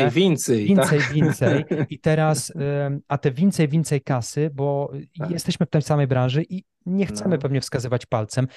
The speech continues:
Speaker 1: ale spotykasz ludzi, założę się, którzy biorą te
Speaker 2: Oczywiście.
Speaker 1: więcej, więcej kasy, którzy za cholerę nie powinni tego robić. Ja jestem fanem
Speaker 2: Dobra,
Speaker 1: jakości,
Speaker 2: to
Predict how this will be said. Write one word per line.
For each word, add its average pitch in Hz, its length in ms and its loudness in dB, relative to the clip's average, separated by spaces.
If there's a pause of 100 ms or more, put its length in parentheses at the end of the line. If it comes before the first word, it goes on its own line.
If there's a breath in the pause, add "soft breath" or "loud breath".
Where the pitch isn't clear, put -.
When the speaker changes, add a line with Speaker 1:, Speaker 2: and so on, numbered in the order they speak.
(200 loud breath)
Speaker 1:
ale 160 260 0
spotykasz 202 680 -2
ludzi, 127 220 -2
założę 127 380 -2
się, 131 260 -4 (220 loud breath)
którzy - 340 0
biorą 165 340 4
te 156 60 0
Speaker 2:
Oczywiście. 131 240 -2
Speaker 1:
więcej, 143 240 2
więcej 135 320 0
kasy, 131 500 -2 (880 loud breath)
którzy 156 320 -2
za 156 180 0
cholerę 170 500 0
nie 160 100 -2
powinni 143 340 -6
tego 139 240 0
robić. 107 560 -4 (160)
Ja 131 140 2
jestem 160 220 0
fanem 143 260 0
Speaker 2:
Dobra, 131 140 4
Speaker 1:
jakości, - 300 -2
Speaker 2:
to 120 160 0